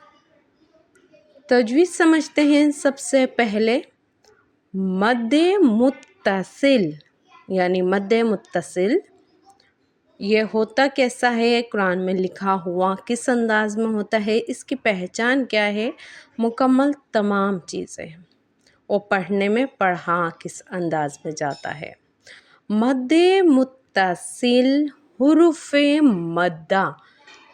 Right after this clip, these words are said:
हुरूफ मद्दा की पूरी की पूरी एक तख्ती यानी सबक मदनी कायदे का है, जो एक पूरी मुकम्मल वजाहत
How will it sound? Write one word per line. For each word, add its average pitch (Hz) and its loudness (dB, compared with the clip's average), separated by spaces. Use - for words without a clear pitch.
हुरूफ 220 0
मद्दा 226 2
की 208 -2
पूरी 302 2
की 226 -2
पूरी 220 -2
एक 202 -4
तख्ती 202 -6
यानी 180 -2
सबक 233 -4
मदनी 202 -2
कायदे 226 -2
का 226 -2
है, 220 -2
जो 202 -2
एक 185 -6
पूरी 240 0
मुकम्मल 196 0
वजाहत 170 -6